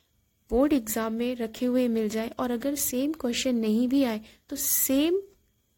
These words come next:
कॉन्सेप्ट से रिलेटेड वही क्वेश्चन आपको एग्जाम में, बोर्ड एग्जाम में मिल सकता है। अब वो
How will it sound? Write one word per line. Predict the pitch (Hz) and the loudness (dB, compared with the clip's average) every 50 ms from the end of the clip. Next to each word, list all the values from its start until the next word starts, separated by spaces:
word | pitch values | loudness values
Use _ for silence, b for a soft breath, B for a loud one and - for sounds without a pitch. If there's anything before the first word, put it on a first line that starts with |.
| _ _ _ _ | _ _ _ _
कॉन्सेप्ट | - 233 226 226 226 226 - - 277 285 330 - - - 349 | -6 -4 -2 -2 0 0 2 2 4 2 2 0 0 -2 0
से | 359 - 302 269 233 | 0 0 0 -2 -2
रिलेटेड | 226 220 208 202 208 202 202 202 - _ - 220 240 269 - - - - 214 208 | -4 -6 -6 -6 -6 -8 -8 -10 -10 _ -4 -4 -4 -4 -6 -8 -12 -12 -8 -4
वही | 220 214 220 214 254 320 330 | -2 -2 -2 0 0 -2 -2
क्वेश्चन | 330 - 233 214 214 - - - 247 240 233 | -2 -2 -2 -2 -2 -2 -4 -4 -6 -6 -6
आपको | 220 202 196 - - _ _ 233 240 254 285 349 339 b b b b b b b b b b b _ _ _ _ - | -6 -6 -8 -8 -14 _ _ -4 -2 -2 -2 -2 -4 b b b b b b b b b b b _ _ _ _ -10
एग्जाम | 233 214 208 214 - 240 226 226 220 220 | -8 -8 -6 -4 -2 -2 -2 0 0 0
में, | 214 220 226 240 269 | 0 0 -2 -2 -4
बोर्ड | 262 240 240 247 233 233 | -4 -2 -2 0 0 -2
एग्जाम | 202 190 202 220 214 208 | -4 -4 -4 -4 -4 -4
में | 214 254 294 | -4 -4 -2
मिल | 302 294 285 254 | 0 0 0 0
सकता | 226 - - 208 - _ 208 | -2 -4 -6 -8 -10 _ -8
है। | 208 202 214 B B B B B B | -8 -8 -10 B B B B B B
अब | - 262 247 - 320 | -8 -8 -6 -4 -4
वो | 330 | -4